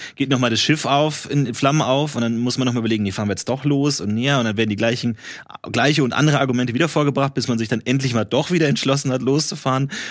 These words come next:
Speaker 2: Und dann, das ist dann schon die Frage, was hat man da jetzt narrativ wirklich daraus gewonnen aus dem Ganzen und so. Aber, ähm,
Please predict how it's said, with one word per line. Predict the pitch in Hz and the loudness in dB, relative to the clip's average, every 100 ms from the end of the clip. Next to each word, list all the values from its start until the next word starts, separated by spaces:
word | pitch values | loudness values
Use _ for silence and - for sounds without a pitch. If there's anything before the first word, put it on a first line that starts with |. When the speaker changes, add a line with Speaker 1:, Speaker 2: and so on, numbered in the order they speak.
| - - - | -14 -10 0
Speaker 2:
Und | 147 | 2
dann, | 151 | 4
das | 147 143 143 | 2 2 0
ist | 135 143 | 0 0
dann | 135 | 0
schon | 117 160 | 0 0
die | 147 | 2
Frage, | 135 127 120 | 2 2 2
was | 117 127 | 0 0
hat | 139 | -2
man | 110 113 | -2 -2
da | 107 | 0
jetzt | 107 | -2
narrativ | 113 110 104 127 113 | -2 -2 -2 -2 -2
wirklich | 117 107 107 | -2 -4 -6
daraus | - 101 101 104 | -4 -2 -2 -4
gewonnen | 107 95 143 | -4 0 0
aus | 110 117 | 0 -2
dem | 120 117 | -4 -2
Ganzen | 113 120 123 | -2 -2 -4
und | 101 | -4
so. | 110 117 - - - - | -4 -4 -8 -16 -16 -4
Aber, | 104 95 110 104 | -2 0 0 0
ähm, | 104 104 101 | 0 -2 -2